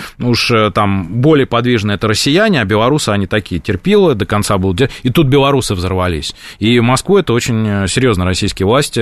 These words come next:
не напугало, но напрягло. Уж если белорусы взорвались, то, э, социология показывает, что и россияне недовольны, жители городов. Что может здесь наступить в ближайшее время?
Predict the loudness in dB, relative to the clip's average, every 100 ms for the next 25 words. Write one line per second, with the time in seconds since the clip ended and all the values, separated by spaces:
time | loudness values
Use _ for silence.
0 | 0 0 0 2 0 0 0 2 2 2
1 | 0 0 0 0 0 0 0 0 -2 -2
2 | 0 0 2 2 2 2 0 0 0 0
3 | -2 -6 -16 -8 0 2 4 2 0 -2
4 | -6 -8 -10 -8 -4 0 2 2 0 -2
5 | -2 -2 -2 0 0 0 0 2 2 2
6 | 2 2 0 -2 -2 -2 0 0 0 -2
7 | -6 -18 -12 0 2 2 2 0 0 0
8 | 0 -2 -2 -2 -2 -2 0 0 2 0
9 | 0